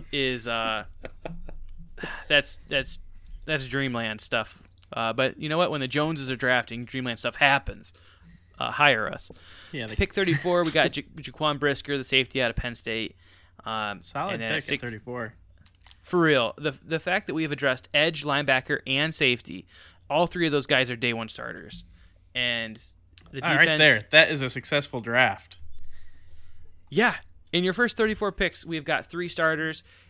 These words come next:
Speaker 1: and this is a defense that badly needs the help. So that's huge.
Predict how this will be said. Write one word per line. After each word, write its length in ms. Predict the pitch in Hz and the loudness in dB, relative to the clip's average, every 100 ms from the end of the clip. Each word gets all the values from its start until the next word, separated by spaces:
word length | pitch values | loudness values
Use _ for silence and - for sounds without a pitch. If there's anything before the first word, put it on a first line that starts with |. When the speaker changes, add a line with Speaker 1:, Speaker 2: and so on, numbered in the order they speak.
| - | -8
Speaker 1:
and 300 | 139 139 135 | -4 -2 -2
this 160 | 143 - | -6 -6
is 60 | 135 | -6
a 40 | |
defense 280 | 131 131 123 | -4 -4 -4
that 160 | 117 | -4
badly 260 | 120 123 123 | 2 2 2
needs 240 | 117 113 117 | -4 -8 -8
the 120 | 113 | -6
help. 320 | 110 104 - | -6 -6 -8
So 360 | - 120 110 110 - | -4 -2 -2 -4 0
that's 240 | 143 135 - | 2 2 -2
huge. 600 | - - 151 117 107 - | -10 -10 -6 -6 -8 -12